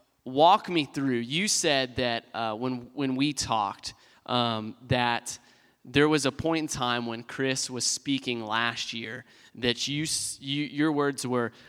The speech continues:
I kinda, Chris mentioned, like, "Hey, this was how the wheels were falling off for me." Kinda mention, uh,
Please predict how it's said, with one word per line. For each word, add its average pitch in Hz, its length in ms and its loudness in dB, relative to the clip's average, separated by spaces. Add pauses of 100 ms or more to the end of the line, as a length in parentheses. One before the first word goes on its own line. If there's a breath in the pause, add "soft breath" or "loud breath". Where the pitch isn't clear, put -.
(160 loud breath)
I 123 140 2
kinda, 147 480 0 (140)
Chris 156 400 0
mentioned, 135 400 0
like, 117 200 -2
"Hey, 127 200 2
this 127 200 0
was 147 140 -2
how 131 140 4
the 120 100 -2
wheels 123 400 0
were 117 140 -4
falling 117 400 0
off 110 260 0
for 113 100 -8
me." 117 300 -4 (320 loud breath)
Kinda 190 300 4
mention, 180 600 2 (460 loud breath)
uh, 123 200 4